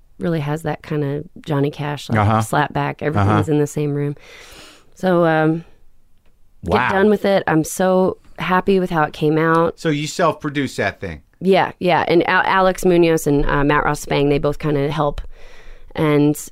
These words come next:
Speaker 1: and engineer and produce it for very little.
Speaker 2: Were you friends with, like, Cobb and Sturgill and all those cats at that time?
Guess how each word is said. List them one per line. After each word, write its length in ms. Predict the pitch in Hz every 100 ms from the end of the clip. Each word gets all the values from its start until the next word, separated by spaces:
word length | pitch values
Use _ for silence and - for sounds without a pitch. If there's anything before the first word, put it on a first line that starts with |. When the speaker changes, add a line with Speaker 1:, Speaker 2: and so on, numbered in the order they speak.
| - - -
Speaker 1:
and 260 | - 82 -
engineer 440 | 180 175 180 170 165
and 160 | 147
produce 380 | - 170 185 -
it 180 | 160 143
for 320 | - - 165
very 460 | 151 160 202 202 185
little. 360 | 170 151 143 131
Speaker 2:
Were 60 |
you 120 | 151 175
friends 380 | - 175 185
with, 240 | 170 156 -
like, 200 | 147 -
Cobb 400 | 151 151 147 139
and 200 | 131 110
Sturgill 520 | - 147 139 131 143
and 80 | 135
all 100 | 131
those 200 | 131 -
cats 340 | - 131 127
at 80 | 131
that 200 | 127 127
time? 360 | 135 131 135